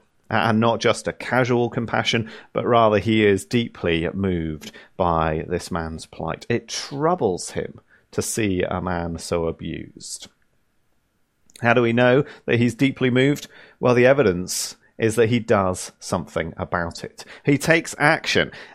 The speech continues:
and at not insignificant personal cost. Helping this man costs him money. He pours on the oil and the wine. He's gonna have to pay to replace those.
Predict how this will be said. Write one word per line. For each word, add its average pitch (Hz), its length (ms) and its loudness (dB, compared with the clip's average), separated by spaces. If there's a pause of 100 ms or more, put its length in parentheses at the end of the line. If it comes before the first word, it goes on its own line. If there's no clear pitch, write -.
and 131 280 4
at 123 300 0
not 156 340 -2
insignificant 120 1040 -2
personal 92 460 -4
cost. - 420 -8
Helping 170 380 0
this 135 220 -2
man 90 280 2 (240)
costs - 600 -6
him 82 340 -2
money. 92 480 -4 (340)
He 120 120 0
pours 143 320 4
on 117 260 4
the 92 160 0
oil 98 420 4
and 87 220 2
the 90 60 2
wine. 98 440 0 (200)
He's 127 160 2
gonna 123 180 2
have 113 180 2
to - 120 0
pay 87 400 0 (200)
to 95 280 -2
replace 120 500 0
those. - 600 -10